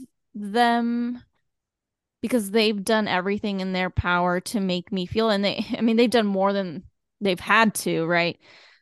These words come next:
But it's just being that grad student, my life is different. And that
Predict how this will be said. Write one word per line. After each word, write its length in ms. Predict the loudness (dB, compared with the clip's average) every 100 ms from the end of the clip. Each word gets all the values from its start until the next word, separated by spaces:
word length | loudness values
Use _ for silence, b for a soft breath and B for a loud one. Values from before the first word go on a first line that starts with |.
| _
But 260 | 0 0 -4 -16 _ _ _ _
it's 260 | -2 0 -2
just 280 | -4 -6 -4
being 240 | -4 -2
that 160 | -4 -4
grad 320 | -4 -2 -4
student, 400 | -4 -2 -2 -2
my 160 | -2
life 320 | 0 0 0 -4
is 140 | -6
different. 580 | -6 -8 -6 -6 -6 -10 _ _ _ _ _ _ _ _ _
And 680 | 0 0 0 -2 -4 -6 -12 _ _ _
that 520 | -14 -2 2 2 0